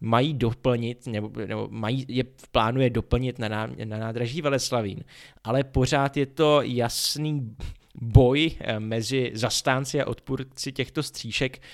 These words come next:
eh, zrovna třeba na, eh, na, eh, u Masarykova nádraží. Tento boj vyhráli, eh, příznivci stříšek, protože tam se u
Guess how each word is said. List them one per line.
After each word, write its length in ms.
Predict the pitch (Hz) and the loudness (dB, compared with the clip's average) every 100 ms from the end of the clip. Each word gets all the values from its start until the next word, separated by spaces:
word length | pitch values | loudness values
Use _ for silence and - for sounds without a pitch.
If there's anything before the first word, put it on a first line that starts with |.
| - - | -18 -4
eh, 400 | 113 107 104 101 | 0 0 0 -2
zrovna 380 | 104 123 123 139 | 2 2 2 0
třeba 380 | - 135 131 127 | 0 -2 0 -2
na, 440 | 123 117 113 104 | 0 0 -2 -4
eh, 360 | - 107 98 98 | -4 -2 -2 -6
na, 360 | 101 98 101 101 | -6 -4 -4 -6
eh, 80 | 104 - 101 98 - | -8 -6 -4 -6 -6
u 240 | 113 107 101 | -2 -2 -2
Masarykova 540 | 110 104 131 135 139 | -2 0 0 0 -2
nádraží. 580 | 123 135 160 160 120 101 - - - - | 0 0 2 2 2 -6 -12 -20 -16 -2
Tento 440 | 113 117 - 135 | 0 0 0 0
boj 380 | 113 113 123 120 | 2 2 2 2
vyhráli, 760 | 110 107 120 113 117 117 92 - - _ - | 0 0 0 0 0 -2 -4 -8 -20 _ -4
eh, 100 | 104 | -4
příznivci 720 | - - 120 107 127 - 175 | -2 -2 -2 0 -2 -2 -8
stříšek, 520 | - - 117 139 139 | -8 -12 -6 -4 -4
protože 420 | - 170 110 113 | -8 -8 -6 -6
tam 340 | - - 110 107 | -6 -4 -4 -4
se 320 | - 120 107 - - - - - - | -2 -2 -2 -6 -20 -20 -20 -20 -20
u 40 | - | -14